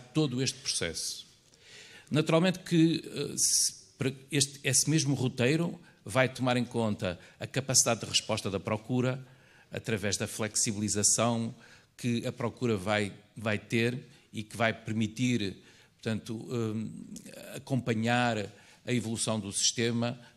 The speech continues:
disponibilizando serviços, eh, ajustando-se à evolução da, da oferta. Eh, o armazenamento, já aqui foi referido, é extremamente importante.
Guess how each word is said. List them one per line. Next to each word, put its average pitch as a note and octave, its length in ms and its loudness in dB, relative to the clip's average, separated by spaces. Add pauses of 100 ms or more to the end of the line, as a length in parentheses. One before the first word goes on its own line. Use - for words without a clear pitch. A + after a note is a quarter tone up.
disponibilizando A2 640 0
serviços, A2+ 880 -2 (320)
eh, A#2 240 -2
ajustando-se B2 960 2
à B2+ 160 -2
evolução A2 920 -4
da, A2 200 -4
da A#2 100 -4
oferta. A#2+ 800 2 (640)
Eh, C3 480 -2 (100)
o E3 100 6
armazenamento, C#3 840 0
já G#2 160 -2
aqui A2+ 180 -8
foi A#2 180 -4
referido, G#2+ 520 -2
é C3+ 100 -4
extremamente B2 560 0
importante. B2 680 -4